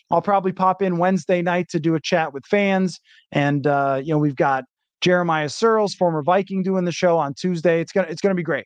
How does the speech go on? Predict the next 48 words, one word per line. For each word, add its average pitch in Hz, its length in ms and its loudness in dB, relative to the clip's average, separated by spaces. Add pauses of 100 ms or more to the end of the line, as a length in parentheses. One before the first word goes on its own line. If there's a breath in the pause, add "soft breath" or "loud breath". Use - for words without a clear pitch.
(120)
Lots 165 260 0
of 160 60 -10
great 160 220 0
stuff 151 260 -2
to 143 100 -6
come. 117 260 -4 (320 loud breath)
So 175 560 2 (380)
thanks 220 240 0
so 233 160 2
much. 202 320 2
Oh, 294 220 4
and 233 160 -2
we 240 100 2
also 277 300 2
have 233 120 0
the 196 60 -6
Senior 311 380 -2
Bowl, 214 320 2 (200 soft breath)
which 202 180 -2
we 233 60 4
have 226 120 2
a 220 80 0
Senior 247 400 0
Bowl 233 160 4
correspondent 220 920 -2 (320 loud breath)
who 196 80 2
will 175 140 4
be, 165 280 0
his 156 220 -8
name 208 140 2
is 202 100 -2
Terry. 185 480 0 (300)
Uh, 151 160 2
he'll 180 160 2
be 196 140 -2
checking 196 420 0
in 175 400 0
with 165 220 0
us 165 300 0
next 165 260 -2
week. 160 160 -2
He's 165 100 -2
not 214 240 2
fake. 185 300 -2
He's 165 140 -6
a 180 40 -2
real 190 220 4
guy. 127 320 -4